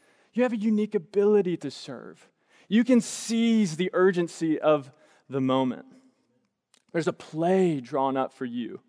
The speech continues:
The Lord knows that you're single, and he has a plan for it. So look, look with me briefly in verses thirty-two through thirty-four. This is really, um,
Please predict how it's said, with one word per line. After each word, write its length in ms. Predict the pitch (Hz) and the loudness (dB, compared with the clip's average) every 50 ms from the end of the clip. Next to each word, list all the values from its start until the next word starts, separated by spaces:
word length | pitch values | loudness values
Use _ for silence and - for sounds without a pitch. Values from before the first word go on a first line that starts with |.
| _ _ _ _ _ _ _ _ _ - | _ _ _ _ _ _ _ _ _ -2
The 80 | 165 | 0
Lord 340 | 160 175 190 214 214 208 156 | 4 6 6 6 6 6 4
knows 920 | 160 165 170 180 185 185 202 208 220 220 226 220 208 190 165 151 135 - | 2 0 2 4 4 6 6 6 6 6 6 6 6 4 2 -2 -4 -6
that 100 | 165 - | -6 -4
you're 100 | 156 147 | -4 -4
single, 340 | 135 - - 165 151 139 135 | -4 -2 -2 -2 0 2 2
and 80 | 147 156 | 2 2
he 100 | 180 208 | 2 0
has 180 | 196 214 190 | 0 0 0
a 60 | 196 | -4
plan 500 | - - - 165 156 156 165 175 175 180 | -6 -6 -6 -4 -2 0 0 0 0 0
for 280 | 170 - 147 135 127 104 | -2 -4 -6 -6 -4 -6
it. 200 | 98 - - _ _ _ _ _ _ _ _ _ _ _ _ _ _ _ _ _ _ _ _ _ _ _ _ _ | -6 -10 -12 _ _ _ _ _ _ _ _ _ _ _ _ _ _ _ _ _ _ _ _ _ _ _ _ _
So 240 | _ - 175 175 190 - | _ 0 0 0 0 0
look, 360 | 180 175 214 226 220 - - - | 2 2 2 2 2 -2 -8 -6
look 280 | 180 170 202 202 - 190 | -2 0 0 0 2 2
with 200 | 202 202 - 185 | 2 2 2 0
me 180 | 175 160 151 | -2 -2 -2
briefly 420 | 139 147 156 160 175 - 165 139 131 | -2 -2 -2 -2 -2 -2 -2 -2 -2
in 80 | 131 | 0
verses 320 | 131 151 151 139 131 - - | -2 -4 -4 -6 -10 -14 -6
thirty-two 720 | - 165 165 170 170 170 160 - - 160 151 143 139 131 | -2 0 0 2 0 -2 -6 -6 -4 -2 0 0 -2 -4
through 180 | - - 135 | -6 -10 -10
thirty-four. 760 | 127 _ - 143 139 139 135 123 - - 135 123 113 101 117 | -10 _ -2 0 0 0 0 -4 -8 -6 -6 -4 -4 -6 -4
This 240 | - 151 180 180 - | -2 -2 -2 0 -2
is 140 | 190 147 135 | -6 -8 -6
really, 440 | 143 156 165 160 156 147 143 131 - _ _ _ _ _ _ _ _ _ - | -2 0 2 4 4 4 2 2 -2 _ _ _ _ _ _ _ _ _ -14
um, 380 | 135 131 120 113 107 98 110 | -10 -8 -6 -6 -6 -8 -12